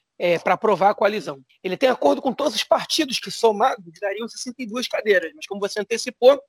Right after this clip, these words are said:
é, o Amihai Shikli, do partido Yamina, já avisou que não vota nesse governo,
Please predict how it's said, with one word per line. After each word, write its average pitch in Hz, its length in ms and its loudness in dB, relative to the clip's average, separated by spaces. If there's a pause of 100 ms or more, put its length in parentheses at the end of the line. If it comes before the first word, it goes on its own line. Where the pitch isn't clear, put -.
(200)
é, 196 320 0 (480)
o 185 40 0
Amihai 196 380 0
Shikli, 202 520 0
do 170 160 -10
partido 185 400 -6
Yamina, 185 360 0 (380)
já 202 140 4
avisou 220 360 0
que 196 120 -6
não 240 160 0
vota 202 260 -2
nesse 196 240 -8
governo, 180 480 -6